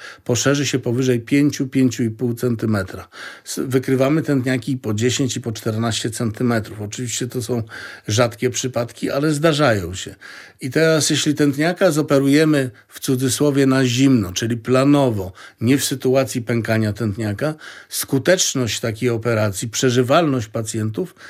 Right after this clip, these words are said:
sięga dziewięćdziesięciu ośmiu procent. W wypadku, jeśli pacjent przyjeżdża na sygnale z pękniętym tętniakiem, krwawiący do jamy brzusznej, wtedy ryzyko śmiertelności sięga pięćdziesięciu procent,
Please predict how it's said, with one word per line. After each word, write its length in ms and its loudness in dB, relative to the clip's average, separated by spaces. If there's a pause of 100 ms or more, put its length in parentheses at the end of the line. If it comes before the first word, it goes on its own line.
(160)
sięga 480 2
dziewięćdziesięciu 800 2
ośmiu 360 -2
procent. 560 -2 (400)
W 40 -6
wypadku, 420 2
jeśli 240 4
pacjent 420 2
przyjeżdża 520 2
na 140 0
sygnale 640 -2 (280)
z 100 -10
pękniętym 640 2
tętniakiem, 1000 -4
krwawiący 760 0
do 120 -2
jamy 280 2
brzusznej, 720 -4 (600)
wtedy 600 0
ryzyko 760 2
śmiertelności 1160 0 (140)
sięga 400 2
pięćdziesięciu 680 2
procent, 460 -2